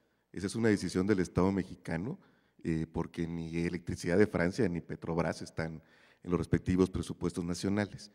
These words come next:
Entonces es una decisión y de hecho es parte de lo que muchos hemos planteado, la necesidad justamente de que Petróleos Mexicanos no esté en el presupuesto, porque al final del día termina siendo este factor de ajuste de cuentas nacionales. Ahora, los montos de inversión,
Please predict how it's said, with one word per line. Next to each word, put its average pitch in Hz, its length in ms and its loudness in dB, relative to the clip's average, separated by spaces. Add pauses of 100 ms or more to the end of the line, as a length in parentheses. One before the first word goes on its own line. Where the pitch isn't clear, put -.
(100)
Entonces 101 280 -2
es - 40 -12
una 104 140 -2
decisión 107 520 2 (280)
y 98 100 -4
de 95 60 4
hecho 92 120 -4
es 104 80 -4
parte 98 460 2
de 92 100 0
lo 85 180 -8
que - 120 -14
muchos 87 480 -10
hemos 90 240 -8
planteado, 98 420 -2 (280)
la 80 100 -6
necesidad 85 400 0
justamente 101 680 2
de 87 120 0
que - 80 -14
Petróleos 92 400 -2
Mexicanos 90 680 -2 (440)
no 92 120 8
esté 95 180 6
en 98 60 6
el 104 60 8
presupuesto, 151 420 6
porque 131 200 4
al 120 40 6
final 151 260 4
del 156 140 4
día 127 640 6 (300)
termina 113 340 6
siendo 104 440 2
este 98 180 0
factor 90 320 -6
de 101 60 2
ajuste 92 400 -6
de 80 100 -4
cuentas 85 340 -6
nacionales. - 600 -20 (240)
Ahora, 90 160 0
los 110 200 6
montos 151 300 2
de 139 60 -2
inversión, 135 480 2